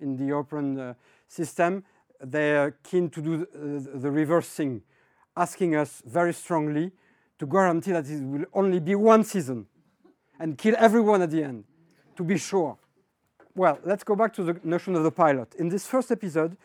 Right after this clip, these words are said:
you also have to build and to incite the internal main conflict of the main character, or of the main characters, if possible in a way that is logically linked and coherent with the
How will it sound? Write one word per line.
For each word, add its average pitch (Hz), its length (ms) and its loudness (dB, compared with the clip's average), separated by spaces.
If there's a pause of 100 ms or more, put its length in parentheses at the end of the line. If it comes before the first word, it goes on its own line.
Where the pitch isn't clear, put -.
(460)
you 170 120 2
also 262 360 4
have 240 140 2
to 214 140 -4
build 226 420 4
and 165 140 -2
to 190 100 -10
incite 202 720 0 (320)
the 170 100 -2 (100)
internal 233 440 4
main 233 320 4
conflict 208 600 -2
of 151 140 -4
the 165 80 2
main 233 300 2
character, 180 500 2
or 147 220 -4
of 139 80 -6
the 143 80 -6
main 151 200 -2
characters, 165 720 -8 (640)
if 202 160 -4
possible 254 380 4
in 208 160 6
a 196 80 6
way 196 300 6
that 185 200 -2
is 160 240 -8
logically 220 640 0
linked 175 480 0 (260)
and 156 160 -8
coherent 208 680 0 (420)
with 240 440 2 (340)
the 170 240 0